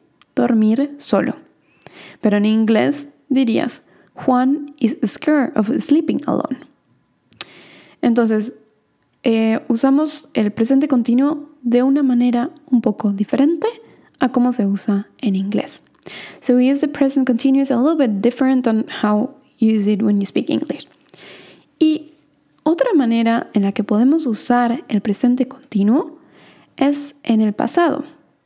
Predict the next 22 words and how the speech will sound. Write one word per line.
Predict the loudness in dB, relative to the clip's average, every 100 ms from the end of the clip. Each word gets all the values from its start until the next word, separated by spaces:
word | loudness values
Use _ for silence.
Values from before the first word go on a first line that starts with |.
| _ _ _ _ -20 -20 -20 -20 _
Entonces, | 0 2 0 -2 -2
por | 0 2
ejemplo, | 4 2 2 0 -4 -10 _ _ _
puedes | 0 2 2 0
usar | 2 2 2 -2 -4
el | -2 0 0 0 0 -2 -4 -10 -20 -20 -20 -20 _
cambiar | 0 2 4 2 0 -6 -14 _ -2
y | 2 2 0 -2 -2
el | 0 2 2
verbo | 2 2 2 0
estar | -2 -4 -2 2 0 -2 -12 _ _
por | 0 0 -2 -14 _ _ -14
estaba | -6 -2 0 0 -2 -4 _ _ _
o | -4 -4
estuvo | -6 -2 0 2 0 -2 -10 _ -2
en | 0
imperfecto | 2 0 0 0 0 0
o | 0
en |
pretérito, | -2 0 2 2 2 -2 -4 -12 _ _ _ _ _ -20 _
y | 0
luego | 2 2 2 0 -4